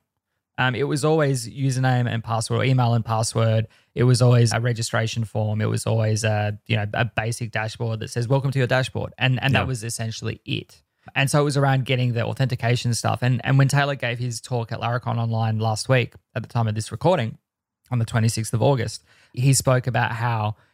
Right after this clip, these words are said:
Speaker 1: it was always kind of, like, not quite what he wanted in terms of a, of a scaffolding. And that's where
Speaker 2: Mm-hmm.
Speaker 1: we saw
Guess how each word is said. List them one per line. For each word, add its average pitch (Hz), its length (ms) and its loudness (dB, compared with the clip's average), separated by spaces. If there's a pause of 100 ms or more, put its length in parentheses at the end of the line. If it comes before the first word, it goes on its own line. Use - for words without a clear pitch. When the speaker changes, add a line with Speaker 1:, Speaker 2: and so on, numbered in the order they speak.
(100)
Speaker 1:
it 139 120 2
was 135 180 2
always 139 300 6
kind 127 340 2
of, 120 160 2
like, 117 420 0
not 131 440 4
quite 123 420 0
what 117 200 -4
he 120 120 -2
wanted 113 380 0
in 117 100 0
terms 117 360 2
of 113 120 0
a, 107 280 0
of 117 140 -2
a 117 60 0
scaffolding. 123 720 -4
And 123 120 -4
that's 127 220 0
where 127 80 2
Speaker 2:
Mm-hmm. 120 60 0
Speaker 1:
we 120 100 -2
saw 113 460 -2